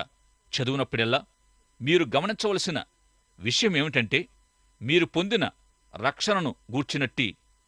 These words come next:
నిశ్చయతను ఈ పత్రిక మనకు ఇస్తూ ఉంది. అంటే నీవు పొందిన రక్షణను గూర్చి నీవు తెలుసుకోవాలి. విశ్వాసానికి సంబంధించిన ప్రతి వచనములోనూ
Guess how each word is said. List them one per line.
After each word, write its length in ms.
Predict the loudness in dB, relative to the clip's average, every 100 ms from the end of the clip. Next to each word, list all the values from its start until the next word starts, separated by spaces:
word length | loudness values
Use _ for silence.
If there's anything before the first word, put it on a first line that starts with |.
| _ -4
నిశ్చయతను 720 | -2 0 2 2 2 -4 -4 -12 _ _ _ _
ఈ 80 | -4
పత్రిక 440 | 0 0 -2 -4 0
మనకు 500 | 0 0 -2 -6 -10 _ _ _ -6
ఇస్తూ 300 | -4 -2 0
ఉంది. 300 | 0 -2 -6 _ _ _ _ _
అంటే 240 | -2 2 2
నీవు 220 | 4 2
పొందిన 380 | 0 0 0 2
రక్షణను 420 | 0 0 -2 -2
గూర్చి 380 | -4 -4 -4 -6 _ _ _ _ -2
నీవు 180 | 2 2
తెలుసుకోవాలి. 720 | 2 -4 -4 0 4 4 2 -6 _ _ _ _ _ _ _ -6
విశ్వాసానికి 760 | -2 0 4 4 4 0 -2
సంబంధించిన 600 | -4 -2 -2 -2 -4 -6 -8 _ _ _ _ _ -4
ప్రతి 260 | 0 2
వచనములోనూ 680 | 2 0 0 2 4 2 0